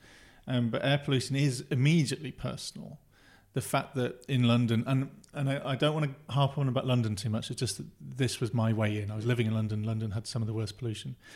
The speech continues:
But air pollution is actually a problem in every town, city, or village even, uh, especially in winter. So it's not just a London problem, and that's an important point. Um,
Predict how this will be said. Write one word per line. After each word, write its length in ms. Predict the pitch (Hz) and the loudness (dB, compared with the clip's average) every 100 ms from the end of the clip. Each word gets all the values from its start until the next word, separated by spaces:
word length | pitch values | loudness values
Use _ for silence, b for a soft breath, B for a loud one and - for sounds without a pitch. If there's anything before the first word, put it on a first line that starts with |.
| B | B
But 120 | 147 | 2
air 60 | 131 | 2
pollution 360 | - 123 - 120 | 4 4 4 4
is 100 | 117 | 4
actually 540 | - - 120 101 98 b b b - | 0 -4 -2 -2 -4 b b b -10
a 60 | |
problem 340 | - 135 117 110 | -2 2 4 4
in 80 | |
every 380 | 127 127 110 110 | 6 6 6 2
town, 380 | 104 120 110 101 | 0 -2 -2 -2
city, 480 | 98 104 - 110 98 b b b b _ _ _ - | -4 -6 -8 -10 -12 b b b b _ _ _ -2
or 100 | 113 | 2
village 380 | 110 127 104 98 | 6 6 4 2
even, 380 | 98 101 104 98 - | 0 0 -6 -8 -8
uh, 40 | 120 110 | -6 -4
especially 420 | 95 123 - 117 | -4 -6 -4 -4
in 60 | 107 | -2
winter. 360 | 107 - 143 - b b b b | -4 -6 -12 -16 b b b b
So 120 | - 127 | -4 0
it's 100 | 151 | 2
not 180 | 170 | 2
just 200 | 143 127 | 2 2
a 40 | 131 | 6
London 320 | 123 113 110 | 6 6 2
problem, 360 | 120 104 98 104 | 0 -2 -2 -2
and 100 | 113 | -4
that's 180 | 110 | -6
an 80 | - | -6
important 400 | 107 - 120 127 | -6 -6 -6 -8
point. 240 | - 123 139 b b b b - | -8 -10 -10 b b b b -4
Um, 420 | 135 123 123 | 2 4 2